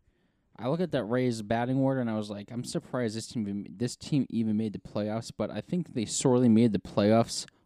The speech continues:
on their pitching 'cause they had good pitching. Um, and Drew Smyly, I think that's his name is, was a Cy Young. I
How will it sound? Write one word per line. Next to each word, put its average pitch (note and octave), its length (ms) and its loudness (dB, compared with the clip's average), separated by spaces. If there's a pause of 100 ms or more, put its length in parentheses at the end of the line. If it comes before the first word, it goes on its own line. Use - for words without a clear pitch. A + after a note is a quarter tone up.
on A2 140 4
their G2 140 6
pitching B2 420 2
'cause G#2+ 140 0
they G2+ 100 4
had G2+ 220 0
good G2 160 -2
pitching. B2+ 500 4 (1000)
Um, G2+ 500 6 (600)
and - 160 -6
Drew B2+ 280 6
Smyly, A2+ 480 2
I - 20 2
think B2 200 0
that's B2 160 0
his - 80 -4
name A#2+ 200 6
is, A#2+ 220 2
was A2 160 0
a G#2 80 4
Cy - 360 4
Young. A2 280 4
I - 60 -12